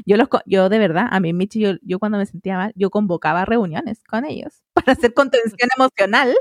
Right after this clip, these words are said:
y no la tenía, no tenía esa oportunidad. <laughs> Así que,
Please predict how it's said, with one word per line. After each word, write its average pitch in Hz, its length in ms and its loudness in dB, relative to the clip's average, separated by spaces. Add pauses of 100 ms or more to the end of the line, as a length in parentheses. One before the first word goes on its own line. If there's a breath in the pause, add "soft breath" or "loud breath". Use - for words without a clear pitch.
(280 loud breath)
y 202 80 2
no 214 100 0
la 208 160 -2
tenía, 208 240 0 (160)
no 277 140 4
tenía 233 260 0
esa - 120 0
oportunidad. 220 520 -2 (380 loud breath)
<laughs> - 1160 -2
Así 220 320 -4
que, 220 160 -4